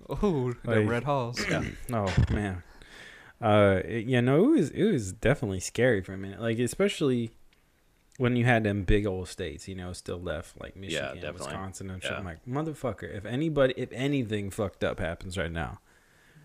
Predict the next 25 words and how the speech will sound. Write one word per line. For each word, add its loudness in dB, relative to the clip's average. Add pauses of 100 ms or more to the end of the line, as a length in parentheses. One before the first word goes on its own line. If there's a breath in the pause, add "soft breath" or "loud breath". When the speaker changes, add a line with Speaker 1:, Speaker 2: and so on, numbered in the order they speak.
(120 soft breath)
Speaker 2:
this 2
thing's 2
Speaker 3:
Yeah. 2
Speaker 2:
over." -2 (440 soft breath)
Like, 2
it 8
was 8
way, 4 (420 loud breath)
the, -2
the -12
craziest -4
thing, -2
you -2
know, 0 (100)
we've 0
been -4
talking -2
about -4
this, -4 (720 soft breath)
uh, -2
uh, -4 (220)
in -8
the -2
household -4 (320)
recently. -10